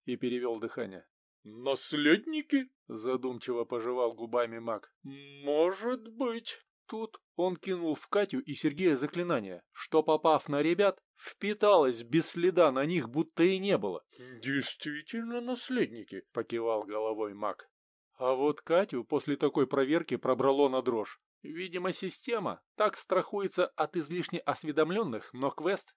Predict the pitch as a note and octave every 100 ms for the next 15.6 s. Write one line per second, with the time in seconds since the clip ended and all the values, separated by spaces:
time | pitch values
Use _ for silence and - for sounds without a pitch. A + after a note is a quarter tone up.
0 | - D#3 E3 F3 - F2+ - _ - C#3+
1 | A#3 B3 B3+ - A#3+ C3+ B2 - C3 C#3+
2 | F3+ A#3+ F#3+ F#3+ E3 D3 C#3+ D#3+ D3+ C#3+
3 | C3 - C#3+ B2 G#2+ F#2 - _ _ _
4 | _ - B2 A#2 A2+ A#2+ D3+ F3 A#3 -
5 | - A2+ A#2 G#2+ A#2+ A2 A2 B2 A2+ G#2
6 | - A#2 G2+ A2+ G#2 - - C3 C3 C3
7 | C3+ B2+ B2 - - - A#2+ - C#3 C3+
8 | C#3+ B2+ B2 A2 - A2+ C#3+ D3 - B2
9 | B2+ B2 C3+ B2+ C3 A2 - A#2 - B2
10 | A2 G2 _ - C#3+ - C4 A#3+ - A#3+
11 | - - A#2 B2 B2+ B2 A#2+ - _ -
12 | - C3+ D3 E3 C3+ G#2+ G#2 - C3+ C#3
13 | - G#2+ A#2 A2+ G#2+ - - - F3+ F#3+
14 | - E3 E3+ - A3+ B3 D3 C3 C3 B2
15 | C3+ B2+ C#3 B2+ -